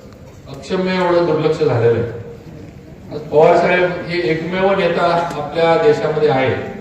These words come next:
तर आपल्या इथं काय परिस्थिती आहे आणि आपल्या जिल्ह्यामध्ये कुणाच्या हातामध्ये या जिल्ह्याची सगळी सूत्र, जिल्ह्याची सगळी जी काही, अं, जे जबाबदाऱ्या ज्या आहेत त्या कुणाकडे द्यायच्या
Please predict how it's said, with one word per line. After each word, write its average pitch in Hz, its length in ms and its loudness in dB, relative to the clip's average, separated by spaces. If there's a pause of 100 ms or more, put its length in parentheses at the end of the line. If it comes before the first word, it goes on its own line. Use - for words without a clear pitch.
तर - 100 -6
आपल्या 135 360 -2
इथं 190 520 4
काय 165 280 4
परिस्थिती 139 420 0
आहे - 380 -4 (380)
आणि 151 100 -6
आपल्या 196 760 2 (760)
जिल्ह्यामध्ये 160 640 4 (800)
कुणाच्या 202 360 4
हातामध्ये 196 760 4
या 185 180 2
जिल्ह्याची 175 640 0
सगळी 160 260 -4
सूत्र, 165 640 0 (220)
जिल्ह्याची 160 760 2 (520)
सगळी 160 480 4
जी 147 160 -4
काही, 160 280 4 (640)
अं, 131 920 2
जे 156 360 2 (960)
जबाबदाऱ्या 190 460 2
ज्या 156 180 4
आहेत 151 40 4
त्या 190 180 -4
कुणाकडे 190 440 -2
द्यायच्या 156 380 2